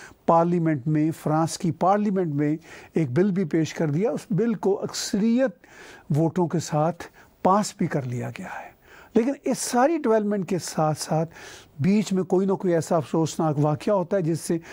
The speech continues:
बैकलैश मुस्लिम कम्युनिटी के ख़िलाफ़ और बढ़ता है, क्योंकि उनमें से कोई एक स्टूपिड आदमी, जैसे कि ये स्टूपिड शख्स जिसने अल्लाह अकबर का नारा लगाते हुए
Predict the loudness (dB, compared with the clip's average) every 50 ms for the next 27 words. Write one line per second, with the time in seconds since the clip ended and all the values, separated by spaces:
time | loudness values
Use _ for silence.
0 | -20 -20 -8 _ -4 -2 0 2 4 4 4 4 2 0 0 2 2 2 0 -2
1 | -2 -2 -2 -2 -2 -2 -4 -2 0 0 2 2 2 0 -2 -2 -4 -4 -2 0
2 | 0 0 0 0 -4 -4 -2 0 2 2 2 0 -2 -2 -2 -2 -4 -4 -2 -2
3 | -4 -4 -2 -2 -2 0 0 -2 -2 -2 -4 -4 -6 -6 -12 -18 -20 -14 _ 0
4 | 2 2 2 0 0 2 4 4 4 4 2 -4 -12 -2 -2 0 0 2 2 4
5 | 4 4 4 2 0 0 2 2 2 2 0 -2 -4 -2 0 0 0 2 2 2
6 | 2 2 0 -2 -10 -20 -20 -20 -14 -12 -2 0 0 0 2 -2 -2 0 -2 -2
7 | 0 0 0 -2 -2 0 -2 -2 0 2 2 2 2 2 2 0 -2 0 0 0
8 | 0 0 0 0 2 2 2 4 2 2 2 2 0 0 0 0 0 0 2 4
9 | 2 2 0